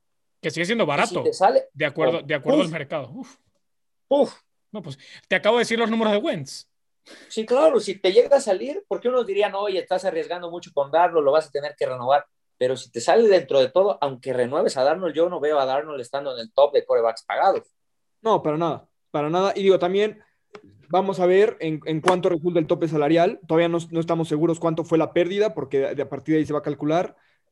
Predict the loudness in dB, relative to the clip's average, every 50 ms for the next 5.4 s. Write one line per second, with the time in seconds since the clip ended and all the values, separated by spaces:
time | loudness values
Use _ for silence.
0 | _ -6 0 4 6 6 8 8 8 6 6 4 0 -6 _ _ _ -4 0 4
1 | 4 4 4 4 2 0 0 0 0 0 0 0 0 0 0 0 0 0 2 2
2 | 2 4 2 0 -2 -4 -6 -6 -4 -6 -8 -4 -2 -2 -2 -2 -4 -6 -4 -4
3 | -2 -2 -2 -2 -2 -2 0 0 0 0 0 -2 -4 -4 -6 -8 -8 -8 -8 -8
4 | -8 -8 -8 -6 -8 -8 -6 0 2 2 2 0 -2 -6 -6 -8 -6 -6 -6 -6
5 | -6 -8 -6 -6 -6 -6 -6 -10